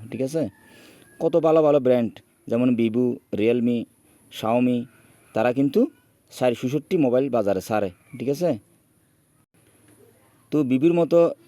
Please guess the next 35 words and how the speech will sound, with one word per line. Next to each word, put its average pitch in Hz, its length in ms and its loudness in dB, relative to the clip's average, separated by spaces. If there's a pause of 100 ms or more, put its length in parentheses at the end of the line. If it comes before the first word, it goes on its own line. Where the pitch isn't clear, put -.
ইন্ডিয়ান 139 300 2
কোম্পানি 135 360 0
তারা 135 200 2
এত 131 180 2 (380)
ভালো 127 200 2
মোবাইল 123 260 2
বাজারে 110 420 0 (200)
ছাড়ার 120 220 0
পরে 107 320 2 (480)
ষাট 120 120 0
ষষট্টি 123 380 -2
দেয়, 107 240 0
ছ 139 100 -2
জিবি 139 240 2
পর্যন্ত 131 280 0
তারা 127 300 0
দিতে 113 240 -2
চায় 95 260 -2
না। 90 140 -6 (720)
পাশাপাশি 143 400 -2
আবার 143 180 2
তারা 151 320 0 (880)
প্রসেসর 143 360 0
দেয় 156 140 4
অনেক 135 220 2
সস্তা, 107 440 -2 (420)
যেমন 147 320 2 (240)
Innova 139 280 2
থার্টির 143 280 0
মধ্যে 143 200 0
প্রসেসর 131 340 -4
ছিল, 151 240 -2 (1300)
এ, 113 280 0
Unisoc-এর 147 500 2 (360)
টি 170 280 0